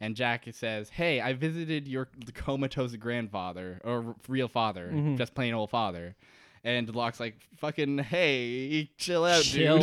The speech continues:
Speaker 1: dude." <laughs>
Speaker 2: doctor.
Speaker 1: <laughs> Please.
Speaker 2: You're a very invasive doctor.
Speaker 1: <laughs> This is, this is a bit extreme. And Jack's like, "I don't," Jack basically gives him this whole to-do about, like,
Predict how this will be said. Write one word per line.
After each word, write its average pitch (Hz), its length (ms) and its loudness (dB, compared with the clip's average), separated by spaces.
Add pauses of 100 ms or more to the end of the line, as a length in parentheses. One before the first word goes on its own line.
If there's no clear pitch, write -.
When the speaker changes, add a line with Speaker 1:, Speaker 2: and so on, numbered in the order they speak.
Speaker 1:
dude." 131 120 -6
<laughs> - 0 -
Speaker 2:
doctor. 143 720 4
Speaker 1:
<laughs> - 0 -
Please. 160 560 2 (240)
Speaker 2:
You're 165 260 4
a 156 80 4
very 151 440 4
invasive 131 640 2
doctor. 131 500 -2
Speaker 1:
<laughs> - 20 -4
This 139 140 0
is, 160 240 0
this 156 220 -2
is 156 100 -2
a 151 60 0
bit 143 260 2
extreme. 139 560 -4 (460)
And 123 180 2
Jack's 127 320 0
like, 123 320 -2
"I 131 160 0
don't," 156 500 -4 (440)
Jack 143 240 0
basically 147 260 -4
gives 131 160 -4
him 127 140 -4
this 113 100 -8
whole 117 300 -4
to-do 98 380 -8
about, 95 280 -6
like, 92 460 -10